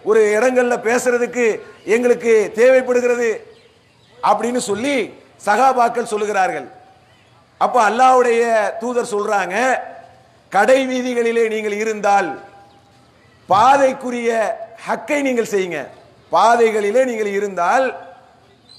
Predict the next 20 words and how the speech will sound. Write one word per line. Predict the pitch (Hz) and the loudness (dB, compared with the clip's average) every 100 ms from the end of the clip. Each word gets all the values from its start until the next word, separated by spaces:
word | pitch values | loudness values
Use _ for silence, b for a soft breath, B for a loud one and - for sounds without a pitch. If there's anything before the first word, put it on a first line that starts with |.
| _ | _
அதுக்குரிய | - 214 269 262 262 247 | -2 -2 -2 -4 -2 0
ஹக்கை | 208 214 277 | 0 -2 0
நீங்க | 277 247 | -2 -2
செய்யணுங்கிறாங்க." | 233 220 220 226 214 196 170 139 - - - _ _ _ _ - | -2 -2 -2 -4 -4 -4 -4 -10 -14 -20 -20 _ _ _ _ -4
சகாபாக்கள் | 190 214 254 240 226 220 214 | 0 4 4 4 2 -2 -4
கேட்குறாங்க, | 226 226 214 196 147 - - - _ _ _ _ - | -4 -2 -2 -4 -8 -10 -20 -20 _ _ _ _ -10
"அல்லாஹ்வுடைய | 175 226 233 226 214 | 0 2 4 2 0
தூதரே, | 226 240 240 247 214 - - - _ _ _ _ _ _ _ - | -2 0 2 2 0 -10 -20 -20 _ _ _ _ _ _ _ 0
பாதைக்குரிய | 196 247 262 240 240 247 240 | 2 4 2 -2 -6 -2 -2
ஹக்குன்னா | 220 208 208 254 247 240 | 0 -4 -6 -8 -4 -4
என்ன?" | 214 220 220 233 | -4 -4 -4 -2
அப்படின்னு | 208 214 208 | -4 -4 -4
கேட்குறாங்க. | 202 190 175 135 - - - - _ - - - - | 0 -2 -2 -6 -10 -20 -20 -20 _ -20 -20 -20 -2
பாதைக்குரிய | 165 226 269 262 254 240 233 | 2 4 4 2 -2 -2 0
ஹக்குன்னு | 202 202 208 247 | 0 -4 -4 -8
சொன்னா, | 247 214 185 185 240 254 - - - - _ _ _ _ _ _ | -6 -6 -4 -2 0 0 -2 -10 -20 -20 _ _ _ _ _ _
நீங்க | 190 247 233 | -4 0 2
வழியில் | 208 202 254 247 | 2 2 2 0
உட்கார்ந்து | 233 247 247 240 | 0 2 2 2
இருக்கும்போது | 226 226 220 233 226 170 - | -2 -2 2 4 2 -2 -10